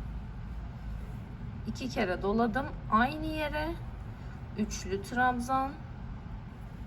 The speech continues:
Yine iki kere doladım. Bu sefer yanındaki trabzan tepesine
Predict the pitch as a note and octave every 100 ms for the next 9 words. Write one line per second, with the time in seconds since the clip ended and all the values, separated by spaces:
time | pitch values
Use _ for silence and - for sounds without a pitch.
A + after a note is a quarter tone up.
0 | - - - - - - - - - -
1 | - - - - - - - - - -
2 | - - - - - G#3 A3 B3+ C4+ -
3 | - C#4 C#4 C#4 C4+ C4+ C#4+ E4 D#4+ -
4 | A#3 - B3+ D4+ A3+ G#3+ G#3 G#3 - -
5 | D#3 - - - F3 A3 A#3+ C4 - B3+
6 | B3+ B3+